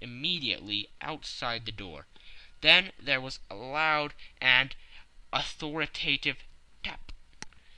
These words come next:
"Come in," said Holmes. A man entered who could hardly have been less than six feet six inches in height, with the chest and limbers of a Hercules. His dress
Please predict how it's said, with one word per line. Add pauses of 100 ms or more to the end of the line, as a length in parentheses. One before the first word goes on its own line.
(200)
"Come
in,"
said
Holmes. (480)
A
man
entered (220)
who
could
hardly
have
been
less
than
six
feet
six
inches
in
height, (800)
with
the
chest
and
limbers (200)
of
a
Hercules. (840)
His (120)
dress